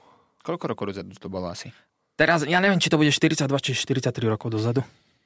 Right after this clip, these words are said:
Speaker 1: Je to tam cítiť?
Speaker 2: Je to tam cítiť.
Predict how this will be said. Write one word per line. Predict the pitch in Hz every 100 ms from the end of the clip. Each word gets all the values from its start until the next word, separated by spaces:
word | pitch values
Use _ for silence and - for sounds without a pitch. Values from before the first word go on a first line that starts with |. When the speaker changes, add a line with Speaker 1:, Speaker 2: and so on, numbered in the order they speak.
| _ _
Speaker 1:
Je | - 107 110
to | 110 117
tam | 113
cítiť? | 107 104 98 175 - - - -
Speaker 2:
Je | 139
to | 143
tam | 143 135
cítiť. | 123 110